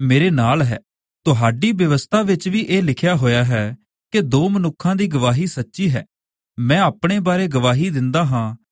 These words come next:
ਅਤੇ ਮੇਰਾ ਪਿਤਾ, ਜਿਸ ਨੇ ਮੈਨੂੰ ਭੇਜਿਆ ਹੈ, ਮੇਰੇ ਬਾਰੇ ਗਵਾਹੀ ਦਿੰਦਾ ਹੈ। ਲੋਕਾਂ ਨੇ ਪੁੱਛਿਆ, "ਤੇਰਾ ਪਿਤਾ ਕਿੱਥੇ ਹੈ?" ਯਿਸੂ ਨੇ ਉੱਤਰ ਦਿੱਤਾ, "ਤੁਸੀਂ ਮੈਨੂੰ ਜਾਂ ਮੇਰੇ ਪਿਤਾ ਨੂੰ ਨਹੀਂ ਜਾਣਦੇ,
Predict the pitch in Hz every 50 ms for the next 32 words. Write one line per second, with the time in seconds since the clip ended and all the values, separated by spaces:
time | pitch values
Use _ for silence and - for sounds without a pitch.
0 | _ _ _ _ _ _ _ - 156 156 208 202 156 131 123 127 139 180 196 196
1 | - 139 - - 120 113 107 107 107 _ _ _ _ _ 123 117 120 135 131 -
2 | 196 208 214 196 175 165 170 175 160 - 175 151 127 110 107 113 123 139 139 127
3 | 123 113 113 107 110 _ _ _ _ _ - 127 120 117 120 135 175 190 156 147
4 | 139 139 151 170 151 131 120 113 117 117 123 147 156 120 110 107 104 117 139 143
5 | 123 101 - _ _ _ _ _ _ _ _ _ _ _ _ 113 110 110 117 117
6 | 113 - - 185 220 220 254 240 - 185 180 - - 190 143 113 104 101 123 -
7 | _ _ _ _ _ _ _ 139 127 135 190 220 214 - 185 - 220 226 226 -
8 | 170 156 - - 254 247 180 139 101 - _ _ _ _ _ _ _ _ _ _
9 | 117 113 113 110 110 - - 175 202 220 202 160 - - 190 185 170 151 127 _
10 | _ 131 117 113 110 113 120 _ _ _ _ _ _ _ _ - 135 - - 202
11 | 208 190 151 143 135 143 156 190 214 185 202 202 190 175 160 156 160 175 170 -
12 | - 139 - 165 170 185 185 185 175 143 120 117 131 165 165 156 139 123 113 110
13 | 104 117 104